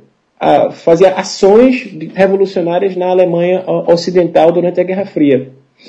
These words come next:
Virou até filme e tal, ah, recentemente.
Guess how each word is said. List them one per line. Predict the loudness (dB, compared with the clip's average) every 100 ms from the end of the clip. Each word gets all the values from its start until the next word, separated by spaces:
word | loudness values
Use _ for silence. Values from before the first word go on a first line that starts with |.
| -20 _
Virou | 0 2
até | 2
filme | -2 0 4 6 4 2
e |
tal, | -2 0 2 0 -6 _ _ _ -8
ah, | -2 -2 -2
recentemente. | -6 -2 0 0 0 0 -2 -8 -10 -18